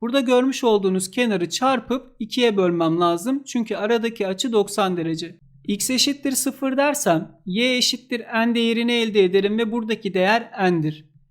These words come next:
Eğer y eşittir sıfır dersem mx artı n sıfıra eşit olur. Buradan x'i eksi n bölü m olarak bulurum. O zaman buradaki değer de eksi n bölü m'miş.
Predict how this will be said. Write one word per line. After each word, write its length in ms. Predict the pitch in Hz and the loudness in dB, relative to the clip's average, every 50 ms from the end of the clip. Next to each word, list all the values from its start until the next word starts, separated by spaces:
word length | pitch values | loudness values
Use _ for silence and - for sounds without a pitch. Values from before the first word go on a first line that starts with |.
| _ _ | _ _
Eğer 260 | 185 190 214 233 240 | 2 4 6 6 6
y 260 | 226 208 214 233 269 294 | 4 2 2 2 2 0
eşittir 400 | 285 - - 269 - - 240 214 | 0 -2 -2 -4 -4 -4 -6 -4
sıfır 420 | - - 208 190 - 190 170 165 | -4 -6 -8 -4 -4 -4 -2 0
dersem 580 | 170 160 160 160 - - 196 226 262 - - _ _ _ _ - - | 0 -2 -2 -2 -2 -2 -2 -2 -2 -6 -10 _ _ _ _ -8 -2
mx 400 | 196 180 196 233 262 - - 285 | 0 2 2 2 0 0 0 2
artı 280 | 262 247 240 247 - 214 214 208 196 | 2 2 2 0 -4 -4 -2 0 0
n 40 | 190 | 0
sıfıra 360 | 185 - 190 - - 220 233 | -2 -4 -8 -8 -4 -2 -2
eşit 320 | 240 233 - - 247 - | -2 -2 -2 -4 -4 -2
olur. 280 | 254 233 220 214 226 220 - - _ _ - | -2 0 0 0 -2 -2 -6 -16 _ _ -8
Buradan 460 | 196 226 240 220 208 185 170 170 - - | -4 -4 0 2 2 2 2 0 -4 -8
x'i 640 | 233 220 - - - 214 202 208 233 247 - - _ | -8 -6 -6 -6 -2 0 0 0 0 -2 -8 -4 _
eksi 300 | 208 214 214 - - 220 | 0 2 2 0 -4 -6
n 300 | - 202 214 214 220 208 | -4 -2 -2 0 2 2
bölü 260 | 202 190 180 175 175 190 | 2 2 2 0 -2 -2
m 80 | 208 | 0
olarak 400 | 214 214 220 220 220 220 220 220 | 0 2 2 2 2 0 0 -4
bulurum. 500 | 214 220 220 220 214 208 220 220 - - _ _ _ _ | -4 -2 0 2 2 2 2 -2 -8 -16 _ _ _ _
O 120 | 208 233 | -4 -2
zaman 320 | 233 233 214 196 185 180 180 | 0 2 2 2 2 2 0
buradaki 420 | 214 214 214 220 214 208 196 180 | -4 -2 -2 -2 -2 -2 -4 0
değer 380 | 196 196 202 196 175 160 160 180 | 2 2 4 4 4 2 2 0
de 100 | 208 220 | -2 -2
eksi 400 | 202 196 196 196 190 - - 208 | 0 -2 -2 -2 -2 -4 -6 -4
n 280 | 190 196 202 196 175 | -4 -2 -2 -2 0
bölü 320 | 175 165 180 202 196 185 170 | 0 0 0 0 0 0 0
m'miş. 500 | 165 156 160 160 - - - - _ | 0 -2 -2 -2 -4 -6 -8 -12 _